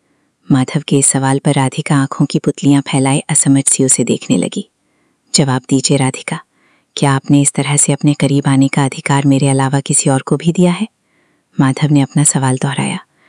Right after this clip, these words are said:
राधिका अब भी न समझ सकी कि आखिर वो ऐसा सवाल क्यों कर रहा है उससे। "मेरे पापा के अलावा आप वो पहले मर्द हैं जिन्हें मुझ पर इतना अधिकार है और जिसकी करीबी मुझे सुकून पहुंचाती है, जिसके स्पर्श से मुझे गंदी वाली feeling नहीं आती।"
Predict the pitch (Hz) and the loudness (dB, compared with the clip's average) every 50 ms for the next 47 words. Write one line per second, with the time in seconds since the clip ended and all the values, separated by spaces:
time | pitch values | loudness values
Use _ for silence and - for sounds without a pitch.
0 | _ _ _ _ _ - - 156 156 - 190 180 - 185 185 - 156 147 - - | _ _ _ _ _ -2 0 2 2 2 2 0 0 0 0 0 -2 -2 -2 0
1 | - 196 170 156 147 - 139 131 135 - - - 143 - - 143 147 - 151 143 | 2 2 4 4 2 2 0 0 0 0 -2 -4 -4 0 -2 -2 0 0 0 0
2 | 139 139 - - 160 151 147 139 139 139 - - 139 - - 135 135 127 131 131 | 0 -2 -2 -4 -4 -2 0 0 0 0 0 0 0 0 0 0 -2 -2 -2 -4
3 | - - 180 156 - 143 - 139 135 - 135 135 143 135 143 - - - - - | -2 -2 -2 0 0 -2 -2 -2 -4 -4 -4 -4 -4 -2 -2 0 -2 -2 -2 -6
4 | _ _ _ _ _ _ _ _ _ _ _ _ _ _ _ - 185 165 160 165 | _ _ _ _ _ _ _ _ _ _ _ _ _ _ _ 2 4 4 4 4
5 | 165 - - 139 135 - 147 143 - - 143 139 135 135 131 135 143 143 160 185 | 2 2 0 -4 -2 0 -2 -2 0 0 0 0 2 2 0 0 0 0 -2 -2
6 | - - 143 139 - - - 143 - - 139 131 147 151 135 131 131 135 135 - | 0 0 0 0 -2 0 -2 -2 0 0 -4 0 2 2 4 4 4 2 0 -2
7 | - - - - - - - - _ - - - 165 170 175 165 156 139 - - | -4 -6 -6 -6 -8 -20 -20 -20 _ -4 0 2 4 6 6 4 4 2 0 0
8 | - 139 131 135 _ - 143 131 131 - - - - 135 123 127 - - - _ | -2 -2 -2 -2 _ -2 0 0 0 -2 -6 -6 -4 -4 -6 -6 -8 -12 -18 _
9 | _ _ - - - - - - 175 165 - - - - - 160 151 - 147 135 | _ _ -20 -20 -20 -12 0 2 2 2 2 0 -2 0 -2 -4 -2 0 0 2
10 | 143 147 151 - 156 156 147 135 - - 143 - - - - - 135 135 - - | 2 2 2 2 4 4 4 4 2 0 0 0 0 -2 0 2 2 2 2 0
11 | 139 143 - - 135 - - 185 147 156 - _ _ _ _ _ _ _ _ - | -4 -2 -2 -4 -4 -4 -6 -6 -6 -6 -10 _ _ _ _ _ _ _ _ -2
12 | - 160 151 - - 147 - - - 147 143 147 - - - 160 147 143 139 - | 0 0 0 2 0 0 -2 0 0 0 0 2 2 2 2 4 4 4 2 2
13 | - 151 - 143 131 139 160 156 156 135 139 156 151 - - 139 156 151 151 143 | 0 0 2 2 2 4 2 2 2 2 0 0 -2 0 0 2 2 2 2 2
14 | 139 143 - 240 131 - - - - | 2 2 0 0 0 -2 -6 -10 -12